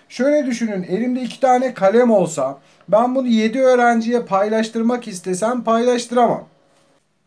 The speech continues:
Çünkü kalemlerimin sayısı yetmez.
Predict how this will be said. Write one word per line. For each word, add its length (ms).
Çünkü 380
kalemlerimin 640
sayısı 460
yetmez. 720